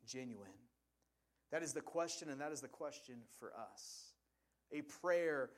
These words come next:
the right words don't save us, but it's a surrendered heart that desires to repent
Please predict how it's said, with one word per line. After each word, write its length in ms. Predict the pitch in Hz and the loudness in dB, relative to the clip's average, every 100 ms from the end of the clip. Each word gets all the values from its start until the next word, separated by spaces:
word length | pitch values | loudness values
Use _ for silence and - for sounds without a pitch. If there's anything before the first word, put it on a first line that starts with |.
| - - | -10 2
the 100 | 139 | 2
right 340 | 151 165 165 | 4 2 0
words 440 | 165 170 165 147 117 | -2 0 2 0 -2
don't 220 | 131 120 | -4 -4
save 320 | - 117 107 | -4 -6 -6
us, 100 | 107 | -6
but 120 | - 143 | -4 -2
it's 140 | 156 | -2
a 60 | 139 | -2
surrendered 560 | - 143 156 165 147 | -2 -2 -2 -2 -6
heart 380 | - 135 117 - | -2 -2 -2 -6
that 100 | 120 | -8
desires 480 | 120 117 127 127 120 | -6 -4 -2 -4 -6
to 120 | 123 | -6
repent 420 | 110 - 135 107 | -8 -8 -12 -12